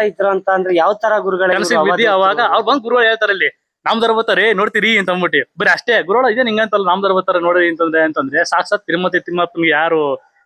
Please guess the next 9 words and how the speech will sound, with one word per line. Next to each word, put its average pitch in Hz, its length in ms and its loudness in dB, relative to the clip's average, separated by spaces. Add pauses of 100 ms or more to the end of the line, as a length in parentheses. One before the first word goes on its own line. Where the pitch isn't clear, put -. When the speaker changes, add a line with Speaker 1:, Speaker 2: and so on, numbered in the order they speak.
Speaker 2:
ಪೂಜೆ 180 240 2
ಮಾಡ್ತಾರೋ 151 640 -2 (1000)
ಅವರೇ 202 380 2
ಬಂದು 202 280 -2
ಇಲ್ಲಿ 226 360 -2
ಸಾಕ್ಷಾತ್ 226 300 -2
ಪರಮಾತ್ಮ 180 400 -2
ದರ್ಶನ 160 220 -2
ಮಾಡ್ಕೊಳ್ತಾರೆ. 143 600 -4